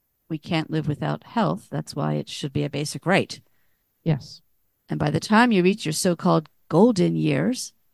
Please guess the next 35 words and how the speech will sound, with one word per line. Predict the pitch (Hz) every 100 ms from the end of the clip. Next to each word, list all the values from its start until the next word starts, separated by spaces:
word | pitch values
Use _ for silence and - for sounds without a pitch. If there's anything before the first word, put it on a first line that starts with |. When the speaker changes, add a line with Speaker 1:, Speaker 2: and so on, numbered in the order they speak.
| _
Speaker 1:
you | 202
shouldn't | - 262 285
have | 262 233
to | 214
be | 196
stressed | 185 - 202 226
about | 160 156 160
healthcare | 196 214 - 151 139 123
and | 143 -
burdened | 170 202 175 151
with | 143
how | - - 160
to |
get | 156 - 170 -
or | 147
pay | - - 220
for | - -
it, | - - - _ _ _ _ _ _ _
especially | - - 277 349 - - 95 269 _ _ _ _ _ _ -
since | - 190 190
we |
work | 165 220 254 -
all | 190 202
our | 175
lives | 165 196 143 180 -
paying | - 180 226 185
Medicare | 165 220 196 143
tax | - 131 160 -
in | 151
order | 185 175
to | 160 _
get | 208 - _
to | - 151
that | 135 -
point | - 143 151